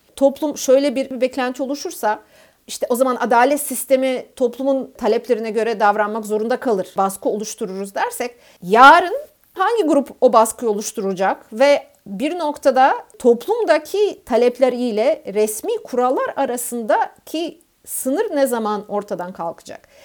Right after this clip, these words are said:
Yani eğer adalet sistemi her zaman toplumda kim en çok yüksek bağırıyorsa, onun,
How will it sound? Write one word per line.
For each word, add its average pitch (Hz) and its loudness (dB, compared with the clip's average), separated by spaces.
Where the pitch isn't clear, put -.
Yani 220 -2
eğer 269 0
adalet 240 -2
sistemi 220 -8
her 254 -4
zaman 226 -4
toplumda 247 0
kim 277 -4
en 240 -4
çok - -12
yüksek 214 -6
bağırıyorsa, 220 0
onun, 233 -4